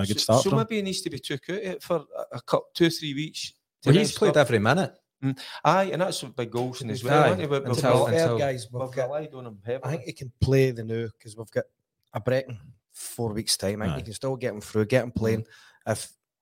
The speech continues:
Speaker 4: he can get through to the end, 'cause you still need to have in the team for assists and for what he does.
Speaker 2: Mm-hmm.
Speaker 4: Um, but <clears throat> f-, we've got four weeks and then we've got six weeks off practically, so it can,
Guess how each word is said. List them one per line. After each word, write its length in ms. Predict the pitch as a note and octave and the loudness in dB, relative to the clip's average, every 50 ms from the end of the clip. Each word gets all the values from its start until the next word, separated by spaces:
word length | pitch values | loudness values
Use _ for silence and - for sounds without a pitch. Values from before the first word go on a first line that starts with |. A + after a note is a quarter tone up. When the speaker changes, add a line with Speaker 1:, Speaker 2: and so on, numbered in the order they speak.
| _ _ | _ _
Speaker 4:
he 60 | - | -14
can 140 | - - A2+ G2+ | -10 -8 -6 -6
get 120 | - - | -6 -8
through 240 | - - C3 C3+ B2+ | -4 -2 0 2 2
to 80 | A#2 | 2
the 80 | A2 G#2+ | 2 0
end, 260 | G#2+ G#2+ A2 A2 G#2+ - | 0 0 -2 -4 -6 -6
'cause 140 | - A#2 | -6 -4
you 60 | G#2+ A2 | -4 -2
still 220 | - D#3 D3+ D#3 | 0 0 0 0
need 160 | D3+ C3 - | -2 -6 -6
to 80 | - A2+ | -2 -2
have 100 | G#2+ G2 | -2 0
in 40 | G#2 | -2
the 60 | F#2+ | -4
team 200 | - - G#2 G2 | -4 -4 -6 -4
for 240 | F#2+ - F#2+ F#2+ F2+ - | -2 -2 -2 -2 -2 -4
assists 460 | - F#2 - - G2+ F#2+ - - - | -6 -6 -4 -2 -2 0 0 -2 -2
and 120 | F#2+ F#2 - | -4 -8 -8
for 120 | - - F2 | -8 -8 -6
what 140 | - F#2 | -6 -6
he 60 | E2+ F2 | -6 -4
does. 320 | G2+ F#2+ F#2+ F#2 - - _ _ _ - | -4 -4 -4 -6 -8 -12 _ _ _ -10
Speaker 2:
Mm-hmm. 180 | G#2 F#2+ G2+ F#2+ - - _ - | -8 -8 -8 -8 -10 -12 _ 0
Speaker 4:
Um, 360 | G#2+ G#2+ G#2+ G#2 G#2 G#2 F#2 - | 2 4 4 4 2 0 -2 -4
but 120 | - - - - _ _ | -4 -4 -6 -6 _ _
<clears throat> 160 | _ _ _ - | _ _ _ -6
f-, 500 | - D3 C#3+ B2 G#2+ - _ - - - | -4 -4 -4 -6 -8 -10 _ -12 -2 0
we've 140 | B2+ A2 | 0 0
got 100 | - - | 0 -4
four 240 | - - D3 C#3+ C3 | 0 4 4 4 6
weeks 300 | A#2 A#2 - - - - | 4 2 0 0 -2 -2
and 100 | A2+ A2 G#2+ | 0 2 2
then 260 | A2 G#2 G#2 - - _ | 2 2 0 -2 -6 _
we've 100 | - - | -10 -6
got 120 | G#2 - | -2 0
six 300 | - - - - - - | 0 0 0 -2 -6 -8
weeks 200 | - - - - | -8 -8 -8 -8
off 200 | - G2 G2 - | -8 -8 -10 -12
practically, 480 | - - G#2+ - - - - - - G2 | -10 -10 -10 -10 -10 -12 -14 -14 -10 -10
so 160 | - - G#2+ | -6 -4 -4
it 100 | G2+ - - | -4 -4 -6
can, 200 | - G2+ F#2+ | -8 -8 -8